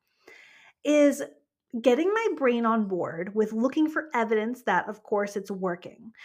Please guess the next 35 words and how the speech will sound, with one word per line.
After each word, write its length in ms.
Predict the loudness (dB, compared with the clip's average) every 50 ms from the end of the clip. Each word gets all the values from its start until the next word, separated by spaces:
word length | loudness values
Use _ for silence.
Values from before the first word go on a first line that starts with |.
| -20 -12 _
Because 260 | -6 -2 0 0 -2
it's 140 | -2 -6 -6
really 260 | -4 -2 0 0 0
easy, 500 | 0 0 0 0 0 0 -2 -2 -4 -2 -2
if 100 | -2 -2
we're 260 | 0 -2 -2 -2 -2 -2
focusing 500 | -2 -2 -2 -2 -2 -4 -6 -6 -6 -4
on 420 | -2 0 0 0 0 -2 -2 -6 -6 -6
it's 240 | -6 -6 -4 -4
not 280 | -2 0 2 0 2 2
working, 500 | 0 -2 -2 -2 -4 -6 -4 -4 -6 -8 -12 -18 -20 -20 -20 _ _ _ _ _
then 180 | 2 2 4 4
our 140 | 4 4 4
mind, 580 | 4 4 2 2 2 2 2 2 2 2 0 -2 -6 -8
s-, 260 | -14 -16 -16 -16 -10 -4 2
our 160 | 4 4 4
reticular 400 | 4 2 0 -2 2 2 2 4
activating 480 | 4 2 0 0 0 0 0 0 0 -2
system 380 | -4 -6 -8 -6 -2 -2 0
of 100 | 0 0
our 120 | -2 -4 -4
brain 540 | -2 0 2 4 4 4 2 2 0 0 -2
starts 380 | -6 -2 2 2 2 2 0
to 140 | -6 -8 -10 -10 _ _ _ _
pull 340 | 4 6 6 6 4 2 -2 0
us 340 | 0 0 0 0 -2 -10 -12 -6 -2
information, 840 | -2 -2 0 0 0 2 2 2 2 0 -2 -2 -6 -8 -8 -8
pull 280 | -10 -8 -4 -2 0 0
into 200 | 0 2 2 2
our 100 | 2 2
awareness 460 | 2 2 2 0 2 0 0 -2 -2
information 500 | -6 -6 -4 -4 -4 -4 -4 -4 -6 -6
that 160 | -6 -6 -8
confirms 500 | -10 -10 -10 -6 -4 -4 -4 -4 -4 -8
that. 220 | -10 -10 -12 -12